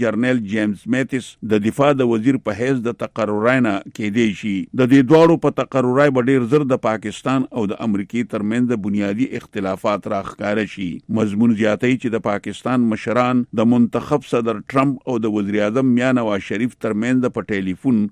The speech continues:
د خوږو او پستو خبرو نه په غټه خامخیالۍ کې پراته دي. ښاغلی ټرمپ به د صدارت په کورسۍ ناستي سره سمدستي پاکستان ته کرښه راکاږي چې د پاکستان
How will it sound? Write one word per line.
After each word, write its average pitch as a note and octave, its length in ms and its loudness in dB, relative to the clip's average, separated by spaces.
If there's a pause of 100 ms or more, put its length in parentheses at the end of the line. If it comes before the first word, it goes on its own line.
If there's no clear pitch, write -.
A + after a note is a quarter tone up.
(120)
د G2+ 100 -2
خوږو A#2 340 2 (160)
او A2 80 2 (120)
پستو C3+ 320 -4 (100)
خبرو B2 360 2
نه A#2+ 160 -2
په G2+ 120 -6
غټه B2 280 -2
خامخیالۍ G2+ 640 -2
کې - 180 -10
پراته G2 360 -2
دي. G2 100 -2 (240)
ښاغلی G#2+ 380 2 (100)
ټرمپ C#3+ 300 0
به A#2 100 0
د A#2 120 -4
صدارت A2 500 0
په A2 160 -8
کورسۍ A#2 420 -2
ناستي G#2+ 360 -4
سره G#2 260 -2
سمدستي B2 640 0 (260)
پاکستان A#2+ 640 0
ته A#2 140 -6
کرښه A#2 360 -4
راکاږي B2+ 500 -2
چې B2 120 -8
د G2+ 140 -6
پاکستان G#2 580 -8